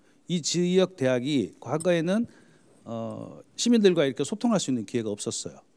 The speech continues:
또 청년들과는 당연하고요. 근데 이번에 디지털 헬스케어를 열심히 하면서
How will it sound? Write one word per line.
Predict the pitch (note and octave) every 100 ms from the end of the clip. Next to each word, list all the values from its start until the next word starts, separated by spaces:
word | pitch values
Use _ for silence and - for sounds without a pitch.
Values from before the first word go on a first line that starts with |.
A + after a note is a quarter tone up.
| _
또 | -
청년들과는 | D3 A3 A3+ G3+ E3+ C3 A2+ G#2+
당연하고요. | G2 A#2+ A2+ E2+ A2 - _ _
근데 | - E3
이번에 | E3 F#3 F3
디지털 | E3+ F3+ F#3+
헬스케어를 | G3 G#3 - G3 E3+ E3
열심히 | C#3+ C#3+ D3+ D3+
하면서 | E3+ E3 D3+ E3 F3